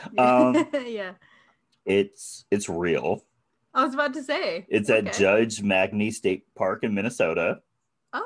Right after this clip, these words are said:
Speaker 1: okay.
Speaker 2: And the water disappears into a glacial porthole.
Speaker 1: Okay, so we do know where this
Speaker 2: Yeah.
Speaker 1: one goes. Okay.
Speaker 2: Yeah.
Speaker 1: Okay.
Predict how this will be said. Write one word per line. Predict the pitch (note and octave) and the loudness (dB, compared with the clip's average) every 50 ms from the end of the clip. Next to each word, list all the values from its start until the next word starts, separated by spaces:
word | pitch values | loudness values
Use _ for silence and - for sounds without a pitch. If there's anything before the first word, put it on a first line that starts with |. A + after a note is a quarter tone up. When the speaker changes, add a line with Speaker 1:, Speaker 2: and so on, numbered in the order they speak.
| C5+ B4+ | -10 -12
Speaker 1:
okay. | - G#4 G#4+ A4+ - _ _ _ _ _ _ _ _ _ _ _ _ _ _ _ _ _ _ _ _ _ _ _ _ - F#2+ | -12 -12 -12 -12 -16 _ _ _ _ _ _ _ _ _ _ _ _ _ _ _ _ _ _ _ _ _ _ _ _ -2 -2
Speaker 2:
And | G2+ G2 | 0 2
the | F#2+ F#2 | 0 2
water | F2 F2 F2 F2 F2+ E2 E2 E2+ | 4 4 4 4 4 2 0 0
disappears | D#2+ - F#2+ - - - - - D#2+ D2+ D2 | -2 -4 -6 -6 -6 -6 -6 -4 -4 -4 -6
into | D2+ C#2 - D#2 | -8 -8 -6 -6
a | D2 | -6
glacial | C#2 D2+ C#2+ C2+ C2 - C2+ C2 B1 A#1+ - _ _ - | -6 -6 -8 -8 -8 -10 -12 -12 -12 -12 -16 _ _ -12
porthole. | - C#2 C2 B1+ - - - - - _ _ _ _ _ _ _ _ - | -10 -10 -10 -12 -14 -16 -16 -16 -20 _ _ _ _ _ _ _ _ -10
Speaker 1:
Okay, | A3 A3 - G#3 G3+ | -8 -6 -6 -8 -6
so | - - G#3 | -6 -4 -4
we | G3+ G3 | -4 -4
do | D#3+ - G#3 G3+ | -6 -6 -8 -6
know | F#3+ F#3 E3 D#3 | -6 -6 -6 -6
where | D#3 D#3 D3+ D3+ D#3 D#3+ | -4 -4 -6 -6 -8 -10
this | - - _ _ - _ _ | -12 -16 _ _ -20 _ _
Speaker 2:
Yeah. | - - A2 - - - | -4 -2 0 0 0 -2
Speaker 1:
one | - F2+ | -4 -8
goes. | - C3 - - - _ - | -12 -16 -16 -16 -20 _ -10
Okay. | F#3 G3+ - | -6 -6 -4
Speaker 2:
Yeah. | - - E3+ - _ _ _ _ _ _ _ _ _ _ - | -6 -6 -10 -14 _ _ _ _ _ _ _ _ _ _ -20
Speaker 1:
Okay. | _ | _